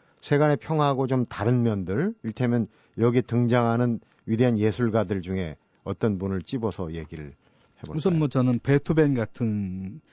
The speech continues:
Speaker 2: 에, 분을 좀 얘기하고 싶은데요. 어, 베토벤 같은 경우는 뭐 너무나 위대한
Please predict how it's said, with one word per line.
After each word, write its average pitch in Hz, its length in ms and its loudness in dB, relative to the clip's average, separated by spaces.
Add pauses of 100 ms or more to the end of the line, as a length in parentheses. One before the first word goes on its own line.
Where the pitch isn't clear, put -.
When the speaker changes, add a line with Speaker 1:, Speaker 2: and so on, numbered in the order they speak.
(280)
Speaker 2:
에, 101 200 -6
분을 110 260 0
좀 104 200 -4
얘기하고 110 400 -2
싶은데요. 104 540 -6 (680)
어, 117 140 -4
베토벤 160 500 2
같은 143 300 2
경우는 127 960 4
뭐 113 220 -2
너무나 135 320 4
위대한 110 640 -2